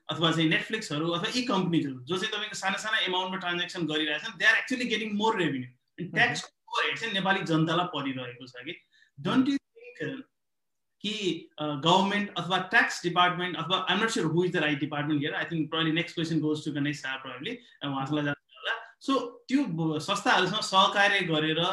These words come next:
Speaker 1: त्यो विथहोल्डिङ ट्याक्स चाहिँ उनीहरूलाई बेहोर्नु पर्ने बनाउन सकिएको हो भन्यो भने सहज हुँदैन थियो जस्तो लाग्छ हजुरलाई?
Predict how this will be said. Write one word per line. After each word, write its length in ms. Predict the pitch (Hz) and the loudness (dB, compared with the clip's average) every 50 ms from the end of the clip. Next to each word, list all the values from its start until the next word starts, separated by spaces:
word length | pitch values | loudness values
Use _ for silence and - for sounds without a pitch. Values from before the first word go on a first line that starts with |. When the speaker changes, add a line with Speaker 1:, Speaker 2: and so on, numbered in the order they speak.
| - - - _ _ - | -2 -6 -12 _ _ 0
Speaker 1:
त्यो 100 | - 277 | 2 2
विथहोल्डिङ 580 | 247 226 233 226 233 220 233 233 247 233 233 240 | 2 2 2 4 4 6 6 6 4 2 0 0
ट्याक्स 320 | 226 214 208 202 - - | 2 2 2 2 0 -2
चाहिँ 180 | 240 226 226 - - | -2 -4 -4 -4 -6
उनीहरूलाई 440 | 208 208 220 233 233 233 240 240 226 | -4 0 0 0 2 2 2 2 0
बेहोर्नु 460 | 165 156 175 180 185 190 185 190 208 | 2 2 4 4 4 2 2 -2 -4
पर्ने 340 | 190 190 180 175 180 185 190 | -2 -2 -2 0 0 0 -2
बनाउन 440 | 175 156 165 170 180 180 185 185 175 | -2 0 0 0 0 0 0 -2 -4
सकिएको 500 | - - 180 - - 208 196 196 190 160 | -6 -8 -8 -8 -8 -10 -6 -4 -2 -2
हो 340 | 131 127 135 165 165 143 | -2 -2 -2 -2 -4 -4
भन्यो 220 | 123 - 120 127 135 | -6 -8 -8 -8 -6
भने 120 | 147 170 | -6 -6
सहज 340 | 165 - - 156 160 170 160 | -6 -4 -4 -2 -2 -2 -2
हुँदैन 240 | 143 123 123 127 139 | -4 -6 -6 -4 -4
थियो 240 | 156 151 165 175 170 | -2 -2 -2 -4 -6
जस्तो 200 | 160 - 170 165 | -6 -8 -8 -10
लाग्छ 200 | 165 160 - 151 | -10 -8 -8 -8
हजुरलाई? 320 | 143 135 147 151 180 - | -8 -8 -8 -10 -12 -12